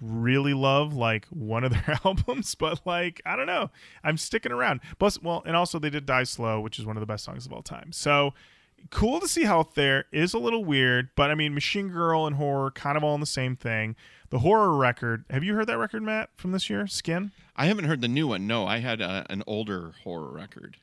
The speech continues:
Speaker 1: You gotta hear Skin. That record's unbelievable. Truly insane. There's a Corey Taylor song. Yeah.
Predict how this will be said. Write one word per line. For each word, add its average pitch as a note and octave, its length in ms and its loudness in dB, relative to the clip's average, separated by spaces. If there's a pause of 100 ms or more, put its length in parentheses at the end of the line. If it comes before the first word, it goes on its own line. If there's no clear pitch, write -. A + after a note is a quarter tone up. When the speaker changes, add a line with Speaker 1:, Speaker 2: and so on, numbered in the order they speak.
Speaker 1:
You E3 300 -2
gotta C3 320 4
hear A2+ 220 -2
Skin. - 460 -10 (160)
That C#3+ 420 4
record's B2 540 -6 (160)
unbelievable. B2+ 1500 -4 (280)
Truly E3 460 0
insane. C3 380 -4
There's A2+ 120 -6
a A#2 40 -10
Corey A#2+ 220 -8
Taylor E3 360 -2
song. C3 720 -4
Yeah. C#3 320 -10